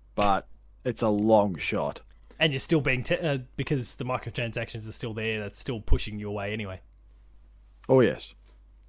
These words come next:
Speaker 1: I think it was the other thing too. Oh no, don't worry. Nah, that was something different. Don't worry.
Speaker 2: No, fair enough.
Speaker 1: No.
Speaker 2: Um, well, look, I'm,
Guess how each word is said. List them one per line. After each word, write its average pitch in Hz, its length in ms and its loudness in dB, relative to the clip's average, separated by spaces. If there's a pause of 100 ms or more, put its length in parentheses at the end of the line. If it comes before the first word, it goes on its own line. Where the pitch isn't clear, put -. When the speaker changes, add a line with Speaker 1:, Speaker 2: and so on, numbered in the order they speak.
Speaker 1:
I 107 60 -6
think 151 220 4
it 202 40 6
was 202 100 4
the 143 100 8
other 131 160 8
thing 120 220 4
too. 92 680 2 (1500)
Oh 110 160 8
no, 92 180 2
don't 92 200 0
worry. 85 180 -2
Nah, 92 260 2 (400)
that 90 120 -2
was 92 100 -2
something 85 240 -4
different. 82 340 -8
Don't 87 160 -2
worry. 78 160 -2 (1700)
Speaker 2:
No, 202 120 2
fair 139 160 2
enough. 143 180 -6 (220)
Speaker 1:
No. 165 80 2
Speaker 2:
Um, 165 540 4 (400)
well, 208 300 0
look, 170 240 0 (140)
I'm, 180 160 0